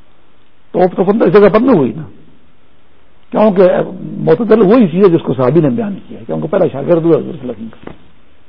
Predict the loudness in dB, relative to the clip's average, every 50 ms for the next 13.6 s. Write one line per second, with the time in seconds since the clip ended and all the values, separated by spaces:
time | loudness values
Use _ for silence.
0 | -20 -20 -20 -20 -20 -20 -20 -20 -20 -20 -20 -20 -20 -20 -20 -20 -20 -20 -20 -20
1 | -20 -20 -20 -20 -20 -20 -20 -20 -14 -8 -6 -6 -2 2 4 4 6 6 4 4
2 | 4 4 2 2 2 -2 -4 -4 -6 -6 -6 -4 -2 -2 0 0 -2 -6 -8 -14
3 | -20 -20 -20 -20 -20 -20 -20 -20 -20 -20 -20 -20 -20 -20 -20 -20 -20 -20 -20 -20
4 | -20 -20 -20 -20 -20 -20 -12 -4 0 0 2 4 4 2 2 2 2 4 2 4
5 | 4 2 0 0 -2 -4 -6 -6 -2 -2 -2 -2 0 0 0 0 2 2 0 2
6 | 2 2 2 2 0 -2 -4 -6 -6 -8 -10 -14 -18 -20 -20 -20 -20 -20 -20 -20
7 | -20 -20 -20 -20 -16 -10 -6 -4 -2 -2 -2 0 0 0 2 2 2 2 0 2
8 | 2 2 0 0 -2 -6 -8 -8 -4 0 0 0 0 0 -4 -8 -6 -8 -8 -10
9 | -10 -14 -20 -20 -20 -20 -20 -20 -20 -20 -20 -18 -14 -10 -4 0 2 4 4 4
10 | 4 4 2 0 0 0 0 0 0 0 0 -2 -4 0 -2 -2 0 0 -4 -4
11 | -4 -4 -2 -2 -2 -4 -4 -8 -18 -20 -20 -20 -20 -20 -20 -16 -8 -4 -2 -2
12 | -2 -2 -2 -4 -4 -4 -6 -8 -8 -8 -8 -8 -10 -8 -8 -8 -8 -6 -8 -6
13 | -4 -2 0 0 -2 -2 -6 -8 -4 -4 -4 -4